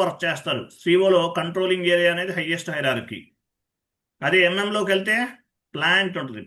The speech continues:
ప్లాంట్, ఎంఎం అంటే మెటీరియల్ మేనేజ్‌మెంట్ అంటారు. ప్లాంట్ అనేది హైయెస్ట్ హైరార్కీ. అట్లా ఉంటదన్నమాట. ఒక్కొక్క డిపార్ట్‌మెంట్‌లో,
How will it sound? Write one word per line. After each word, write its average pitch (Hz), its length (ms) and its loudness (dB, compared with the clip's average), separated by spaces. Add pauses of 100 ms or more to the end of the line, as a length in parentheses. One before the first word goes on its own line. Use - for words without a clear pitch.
ప్లాంట్, 160 340 0
ఎంఎం 185 240 -2
అంటే 180 200 -2
మెటీరియల్ 180 440 2
మేనేజ్‌మెంట్ 165 440 -2
అంటారు. 113 260 -6 (600)
ప్లాంట్ 175 380 2
అనేది 190 260 0
హైయెస్ట్ 170 380 -2
హైరార్కీ. 127 420 -4 (720)
అట్లా 127 220 -6
ఉంటదన్నమాట. 127 420 -6 (840)
ఒక్కొక్క 175 240 -2 (120)
డిపార్ట్‌మెంట్‌లో, 190 680 -2